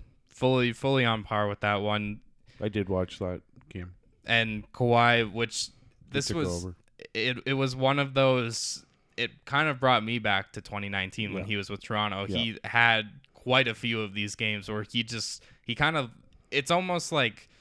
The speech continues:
Speaker 1: comparing it to Jordan isn't fair, but I just always think of that Jordan game, his, well, what should have been his last game, was he kinda looked around and realized, "Okay, no one else is gonna do this. I just have to go and do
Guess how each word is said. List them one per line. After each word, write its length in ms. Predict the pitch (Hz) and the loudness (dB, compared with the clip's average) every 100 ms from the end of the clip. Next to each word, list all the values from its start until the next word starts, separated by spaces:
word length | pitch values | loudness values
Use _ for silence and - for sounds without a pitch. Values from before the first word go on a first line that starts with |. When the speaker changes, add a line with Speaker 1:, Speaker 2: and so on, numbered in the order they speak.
| _ | _
Speaker 1:
comparing 360 | - 127 156 175 | -8 -2 0 0
it 60 | 165 | -2
to 60 | 120 | -2
Jordan 280 | 123 120 | 0 0
isn't 220 | 120 110 101 | -2 -6 -2
fair, 180 | 117 113 | 0 0
but 100 | 110 | 0
I 80 | 117 | -2
just 200 | 117 - | -2 -2
always 300 | 127 127 123 | 0 2 0
think 200 | 120 110 | -4 -6
of 80 | 110 | -2
that 200 | 110 104 | -2 -2
Jordan 340 | 117 113 101 | -2 -4 -4
game, 440 | 104 104 101 95 98 - | -6 -6 -6 -10 -12 -8
his, 280 | 107 98 - _ - - | -6 -8 -16 _ -20 -14
well, 140 | 95 | -10
what 200 | 95 95 | -10 -10
should 200 | - 123 | -4 -4
have 80 | 101 | -4
been 140 | 107 | -6
his 200 | 104 104 | -6 -8
last 300 | 104 101 98 | -4 -4 -4
game, 320 | - 104 95 98 | -6 -6 -6 -8
was 160 | 104 - _ _ | -10 -12 _ _
he 100 | - 123 | -10 -2
kinda 180 | 131 131 | 0 2
looked 220 | 135 135 | 0 0
around 240 | 135 123 123 | 0 2 2
and 120 | 110 | 0
realized, 340 | 117 113 110 110 | 2 2 2 0
"Okay, 200 | 113 110 | 0 0
no 160 | 110 | 0
one 140 | 117 113 | -2 -2
else 200 | 107 107 | -4 -8
is 60 | - | -10
gonna 180 | 101 | -10
do 180 | 98 104 | -6 -8
this. 280 | 98 98 - - | -4 -6 -8 -2
I 200 | 107 107 | 0 0
just 180 | 104 | -2
have 220 | - 98 - | -4 -4 -6
to 100 | 101 | -6
go 240 | 104 98 | -2 -2
and 160 | 95 98 | -4 -6
do 340 | 107 98 95 | -6 -6 -8